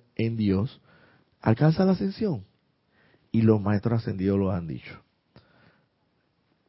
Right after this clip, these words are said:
El logro mayor que tú puedes obtener en cualquier encarnación, lo más alto, lo más excelso,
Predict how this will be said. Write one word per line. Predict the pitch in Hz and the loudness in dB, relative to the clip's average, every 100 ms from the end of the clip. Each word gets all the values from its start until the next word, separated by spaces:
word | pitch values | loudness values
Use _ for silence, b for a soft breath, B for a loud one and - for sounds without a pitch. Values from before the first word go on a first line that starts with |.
| _ _ _ _ - | _ _ _ _ 2
El | 113 104 110 120 | 4 6 8 10
logro | 123 123 127 123 | 10 10 8 6
mayor | 110 101 92 98 135 135 110 76 - _ _ _ _ _ - | 4 2 2 8 10 12 10 4 -12 _ _ _ _ _ -4
que | 90 | -4
tú | - 98 | -2 -2
puedes | 113 113 113 - - - | 2 4 4 0 -6 -6
obtener | 101 - 104 98 101 90 - _ _ _ _ - | -6 -2 -4 0 -2 -2 -10 _ _ _ _ -6
en | 95 95 | -6 -6
cualquier | - 98 110 110 - 135 117 | -2 0 0 -4 4 6 6
encarnación, | 101 92 87 90 85 104 85 104 _ _ _ _ | 2 -4 -6 -8 -10 -10 -10 -12 _ _ _ _
lo | - 101 101 | -4 2 2
más | 101 101 110 113 131 131 127 - _ | 0 -6 -6 2 4 4 2 -6 _
alto, | - 160 147 120 - 110 87 b b b | 10 12 12 12 8 -4 -6 b b b
lo | 117 117 | 6 6
más | 107 120 147 147 - | 6 6 8 8 6
excelso, | 117 - - - 165 143 104 - 92 | 2 2 2 10 12 12 8 0 0